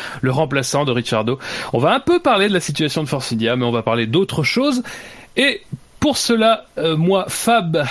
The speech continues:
je ne serai pas seul. Évidemment, sinon ça s'appellerait le Fab autocritique. Ça n'aurait pas beaucoup d'intérêt en réalité. Même si ce sera un joli clin d'œil.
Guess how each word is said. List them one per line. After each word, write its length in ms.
je 160
ne 80
serai 380
pas 240
seul. 540
Évidemment, 360
sinon 200
ça 100
s'appellerait 360
le 80
Fab 420
autocritique. 680
Ça 140
n'aurait 180
pas 220
beaucoup 420
d'intérêt 380
en 100
réalité. 400
Même 100
si 140
ce 80
sera 180
un 20
joli 220
clin 200
d'œil. 200